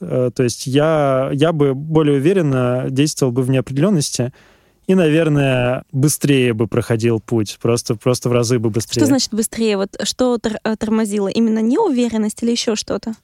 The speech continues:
Speaker 1: Тормозила мысль, э, что ты делаешь, э, м, короче, какой-то перфекционизм и желание сделать очень фундаментально.
Speaker 2: Мгм.
Speaker 1: То есть очень, э, фундаментально, как будто бы это твой, э,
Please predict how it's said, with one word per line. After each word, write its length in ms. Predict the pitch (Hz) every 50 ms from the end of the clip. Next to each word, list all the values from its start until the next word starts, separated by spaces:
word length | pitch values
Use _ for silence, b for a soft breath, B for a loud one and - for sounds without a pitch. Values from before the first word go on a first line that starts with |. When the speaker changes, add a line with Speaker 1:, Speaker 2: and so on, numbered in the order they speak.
| _
Speaker 1:
Тормозила 540 | - 165 156 139 151 151 131 180 208 190 156
мысль, 560 | 139 143 151 170 170 - - - 151 135 127 131
э, 280 | 127 123 123 123 123 123
что 180 | - - 143
ты 100 | - 151
делаешь, 640 | 135 123 131 139 131 127 123 123 120 - - - -
э, 420 | 139 127 123 120 120 120 117 123 139 - _ _ _ _
м, 280 | - 185 185 196 185 151
короче, 280 | - 165 165 165 - -
какой-то 540 | - 147 - 170 165 - 160 147 143 139
перфекционизм 640 | 131 - 147 131 - 151 - - 151 160 208 202 170
и 40 | 147
желание 400 | 123 131 139 147 151 151 143 135
сделать 420 | 117 113 127 143 143 131 127 -
очень 500 | - 165 143 131 - - 135 131 123 131 b b b b b b b b b b b b
фундаментально. 1040 | - - 156 135 131 135 139 139 139 - - 139 127 120 113 110 104 107 127 143 - _
Speaker 2:
Мгм. 360 | _ 240 240 240 233 226 214 214 202 202 _ _ _
Speaker 1:
То 100 | _ 143
есть 180 | 135 127 - -
очень, 360 | 196 175 147 - 156 139 160 - -
э, 320 | 196 185 170 170 175 175
фундаментально, 440 | 147 - 165 143 139 135 - 202 226
как 140 | - 165 147
будто 200 | 147 - - -
бы 120 | 151 156
это 180 | 151 147 - 139
твой, 480 | - 139 135 147 156 151 143 139 135 135
э, 560 | 131 127 127 127 127 127 127 135 143 147 170